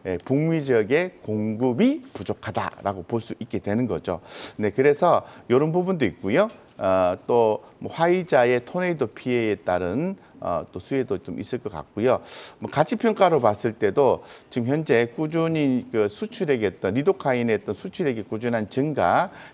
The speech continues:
또 올해 사 분기부터, 어, 정설한 점 안에 눈에 들어가는 거 있잖아요. 예, 공장도 가동되기 때문에, 어, 이 분기 실적이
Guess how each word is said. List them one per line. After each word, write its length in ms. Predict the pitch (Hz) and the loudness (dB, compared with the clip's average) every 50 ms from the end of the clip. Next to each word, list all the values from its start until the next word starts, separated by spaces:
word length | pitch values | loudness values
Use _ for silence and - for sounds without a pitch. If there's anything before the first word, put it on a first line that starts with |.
| - - | -6 -2
또 80 | 117 113 | 0 2
올해 320 | - 190 220 226 208 180 | 4 4 4 4 4 2
사 340 | 139 - - - 160 196 214 | 0 -2 -8 -6 -4 -4 -4
분기부터, 840 | 220 277 262 269 262 202 214 185 131 110 - - 165 170 131 - - - - - - - | -2 -2 0 0 0 0 0 -2 -2 -4 -4 0 2 2 2 0 -2 -8 -20 -20 -14 -4
어, 320 | 107 101 95 95 92 87 87 - - | 0 2 4 4 4 2 0 -4 -4
정설한 1040 | - 170 208 226 226 220 214 - - 180 165 165 170 165 165 202 240 262 262 - - - | -2 0 0 0 0 -2 -4 -6 -4 -2 0 0 0 2 4 4 2 2 0 -4 -10 -18
점 340 | - - 135 135 151 170 - - | -4 0 0 0 0 0 -4 -2
안에 380 | - 139 147 151 123 160 151 110 | -2 -2 -2 0 0 0 0 0
눈에 220 | 98 131 202 226 | 2 2 2 2
들어가는 360 | 185 139 135 117 110 101 98 90 | 2 2 2 4 4 2 2 0
거 60 | 82 | -4
있잖아요. 540 | 78 - - 95 90 92 101 160 247 294 294 - - - - - | -4 -2 -2 0 0 2 2 2 2 0 -2 -6 -18 -20 -4 -2
예, 80 | 104 | -2
공장도 540 | 95 - 113 117 131 139 156 147 147 131 127 | -2 0 0 0 2 2 2 0 2 0 -2
가동되기 500 | - - 101 110 135 143 139 139 120 107 | -2 -2 -2 -2 0 0 0 0 -2 -2
때문에, 800 | - - 156 160 160 156 147 127 98 92 107 123 127 104 82 80 - - - - - - | -4 -2 -4 -2 -2 0 0 0 0 2 2 2 2 2 0 -2 -8 -18 -20 -20 -8 -2
어, 180 | 104 101 98 90 | 2 2 2 2
이 180 | 98 123 160 190 | 2 0 0 0
분기 240 | 185 202 214 185 175 | 0 -2 -2 -2 -4
실적이 460 | - - 123 113 - 123 104 92 | -6 -6 -8 -6 -4 -4 -6 -6